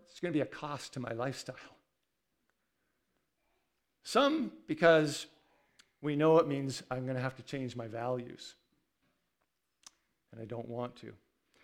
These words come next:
'Cause as Jesus said, "Where your treasure is, where you place value, that's where your heart is." You're gonna find your heart there too. And as Meldon mentioned last week at the launch of the, um,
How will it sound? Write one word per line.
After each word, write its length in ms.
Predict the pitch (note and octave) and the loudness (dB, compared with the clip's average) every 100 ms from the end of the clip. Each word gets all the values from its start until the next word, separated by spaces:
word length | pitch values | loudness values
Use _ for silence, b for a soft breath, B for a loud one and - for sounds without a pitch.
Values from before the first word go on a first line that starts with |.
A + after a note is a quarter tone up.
| b b | b b
'Cause 180 | - D3+ | 2 4
as 140 | E3 A#2+ | 4 4
Jesus 440 | E3 D#4+ G3 D3+ | 6 8 8 4
said, 280 | D#3+ B2+ B2 | 2 2 2
"Where 100 | D3 | 0
your 140 | D3 | 0
treasure 640 | C#3+ - A3 E3 C#3+ A2+ A#2+ | 0 4 6 6 2 -2 -2
is, 280 | F#3 - - _ _ _ - | -4 -8 -16 _ _ _ -20
where 240 | - A3+ | -4 -4
you 100 | A3 | -2
place 300 | - F#3 D#3 | 4 6 6
value, 580 | C3+ F3 F#3 C#3 A#2 D3 - - _ _ _ _ _ _ _ - | 8 10 10 8 2 -2 -8 -20 _ _ _ _ _ _ _ -2
that's 180 | D3 E3 | -2 0
where 100 | D3+ | 0
your 100 | B2+ | 4
heart 240 | D3 B2 | 4 2
is." 240 | C3 - - _ _ _ _ _ _ _ _ _ _ _ b b b b b - | -4 -12 -20 _ _ _ _ _ _ _ _ _ _ _ b b b b b -14
You're 100 | A#2+ | -8
gonna 140 | D3+ | -4
find 240 | C3+ D3 C3+ | -2 -2 -2
your 100 | B2 | 0
heart 240 | C3 C3+ | 0 0
there 180 | B2 A#2+ | -2 -4
too. 280 | - B2 A#2 | 0 0 0
And 100 | C3+ | -2
as 100 | C3 | 2
Meldon 640 | F3+ B3 A#3+ E3+ F3 C3 | 4 6 6 4 0 -2
mentioned 340 | D#3 D#3 E3 | 0 0 2
last 280 | C#3+ D3 - | 2 2 2
week 160 | D3+ C3 | 0 0
at 80 | A#2 | -2
the 100 | B2 | 2
launch 340 | C#3 D3+ D3 | 2 2 0
of 140 | B2+ | -6
the, 260 | B2 B2+ B2 | -4 -2 0
um, 280 | A#2+ A2+ | -2 -6